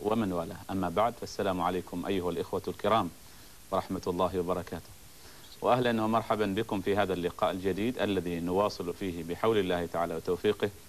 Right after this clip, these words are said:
حديثنا عن الحج وأحكامه من خلال الأسئلة التي ترد إليكم ومن خلال بعض الأسئلة التي توجد أمامنا الآن، وكذلك من خلال الموقع الذي يدفع إلينا بأسئلة المتابعين. أرقامنا تجدونها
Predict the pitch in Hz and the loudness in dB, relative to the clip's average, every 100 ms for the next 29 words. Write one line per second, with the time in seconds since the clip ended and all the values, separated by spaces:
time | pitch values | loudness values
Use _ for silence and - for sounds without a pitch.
0 | - - - - 110 127 127 107 95 87 | -18 -18 -10 0 2 2 2 2 0 -2
1 | 90 90 - 107 95 87 69 - - 110 | -2 -2 -2 -2 2 2 2 -2 0 2
2 | 92 90 107 104 131 151 131 110 104 107 | 2 -2 -6 2 4 6 4 0 -2 -2
3 | 95 90 87 85 - 95 87 82 92 95 | -2 -2 -2 -2 2 4 2 2 2 0
4 | - - 98 98 98 92 85 120 120 107 | -2 0 -2 0 0 2 2 4 4 2
5 | 95 95 98 90 90 90 92 85 - - | -2 -4 -2 -2 -2 -4 -2 -6 -8 -18
6 | - - - - 107 92 90 82 76 87 | -20 -20 -20 -2 2 4 4 4 2 2
7 | 87 85 82 - 98 98 90 85 92 90 | 2 2 0 2 2 2 0 0 2 4
8 | 87 - - 95 107 107 98 90 85 95 | 2 0 0 4 4 4 0 -2 -2 0
9 | 87 85 104 110 - - - - - - | 2 4 2 2 0 -2 -10 -18 -18 -4
10 | - - 95 95 101 95 92 90 92 90 | 2 4 4 4 4 4 2 2 2 2
11 | 85 82 - - 92 85 - 85 - 90 | 0 0 -2 0 2 2 0 0 2 0
12 | 80 76 - - - - - - - - | 0 -2 -6 -10 -18 -16 -16 -16 -12 -10
13 | - 101 101 95 95 113 - - - 95 | 0 2 2 2 2 2 -2 -6 -2 0
14 | 107 107 101 87 87 87 | 0 2 2 2 2 0